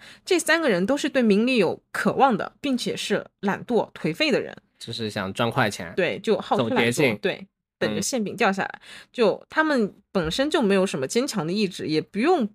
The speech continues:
Speaker 1: 别人来摧毁他们的意志，就可以来控制他们。
Speaker 2: 确实。
Speaker 1: 这就，这个就不像那个九州监禁杀人犯里的主犯，他一方面是抓住被害人的弱点，也是欲望，但是同时也靠物理伤害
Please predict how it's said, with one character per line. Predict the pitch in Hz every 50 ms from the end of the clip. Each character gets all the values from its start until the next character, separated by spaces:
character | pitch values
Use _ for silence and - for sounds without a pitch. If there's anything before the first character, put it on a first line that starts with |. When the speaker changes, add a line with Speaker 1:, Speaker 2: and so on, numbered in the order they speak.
| _ _
Speaker 1:
别 | - - 190 277
人 | 359
来 | 330 226 180
摧 | 196 - 220 214
毁 | 208 170
他 | - 208
们 | 185 180
的 | 190 214
意 | 190
志， | 170 - 151
就 | - 202
可 | 180 - 196
以 | 175 160
来 | 143 131 -
控 | - - - 320 247 190
制 | - 127
他 | - - 117
们。 | 107 - - _ _ _ _ _ -
Speaker 2:
确 | - - 120 104
实。 | 95 - - 92 90 - _ _ _ _ _ - - - - - _
Speaker 1:
这 | - 339 302 262 220
就， | - - 262 254 226 170
这 | 202 - - 302
个 | 269
就 | 226 269 254
不 | 208 - - 180
像 | - 240 220 220 208
那 | 208 196 170
个 | - 151 147 156
九 | - - 151 175
州 | 202 208 233
监 | 220 254 262 269
禁 | - 254 233
杀 | - 254
人 | 254 269 277
犯 | - 294 254
里 | 208 156
的 | 147 151
主 | 175 - 175 104
犯， | - - 247 208 185 - - - - - -
他 | - - 277 277 277
一 | - 302
方 | 285 - 349 359
面 | 370 330 233 226
是 | - - 220 190
抓 | - 233 240
住 | 240 - 247
被 | - 262
害 | 240
人 | 226 202 208
的 | 214
弱 | 220 247 294 320 302
点， | - - 143 110
也 | 143 208
是 | 190 - 320
欲 | 285 262 233
望， | 180 - - 208
但 | 330 330
是 | 294 233
同 | 220 - 196 190 254
时 | - - 226
也 | 214 196 -
靠 | - - - 247
物 | 233 254 381 440
理 | 214 -
伤 | - - 190 208
害 | 220 233 - - -